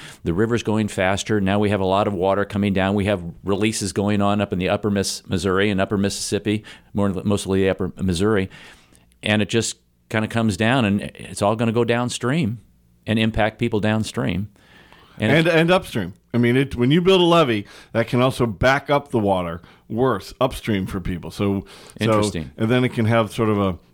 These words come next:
Speaker 2: effect to shoot it through that levee and get people downstream as well, or move it across. If you develop in the floodplain, not really a lo-, if you develop it, that's gonna move the water off s-, across the river if you fill your land out. That's what's happened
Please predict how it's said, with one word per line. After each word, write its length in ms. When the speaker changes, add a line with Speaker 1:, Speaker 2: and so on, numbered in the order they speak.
Speaker 2:
effect 360
to 60
shoot 300
it 120
through 160
that 200
levee 300
and 100
get 160
people 240
downstream 520
as 100
well, 240
or 180
move 240
it 100
across. 500
If 140
you 100
develop 680
in 80
the 80
floodplain, 560
not 180
really 220
a 60
lo-, 220
if 160
you 100
develop 360
it, 60
that's 200
gonna 180
move 180
the 60
water 280
off 160
s-, 120
across 420
the 120
river 280
if 120
you 140
fill 320
your 180
land 360
out. 300
That's 220
what's 160
happened 380